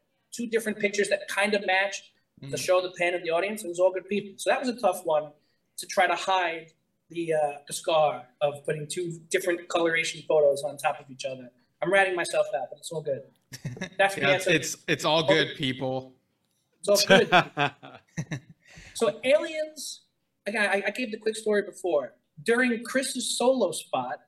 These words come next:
Speaker 1: with Benoit, it was Oliver and Benoit were in the band. It was two thousand and eight.
Speaker 2: Yeah.
Speaker 1: Just came back.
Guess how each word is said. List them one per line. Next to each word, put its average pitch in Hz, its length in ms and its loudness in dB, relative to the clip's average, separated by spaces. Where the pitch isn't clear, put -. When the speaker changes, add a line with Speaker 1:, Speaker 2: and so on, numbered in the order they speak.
Speaker 1:
with 185 220 -2
Benoit, 165 440 2
it 160 60 -4
was - 280 -14
Oliver 208 340 4
and 185 120 2
Benoit 214 200 2
were 185 180 4
in 185 60 -2
the 180 60 -8
band. 160 320 0
It - 20 -12
was - 80 -16
two 208 140 -12
thousand 165 360 2
and 123 80 -6
eight. 160 180 -6
Speaker 2:
Yeah. - 140 -20
Speaker 1:
Just - 180 -12
came 185 220 0
back. 185 420 0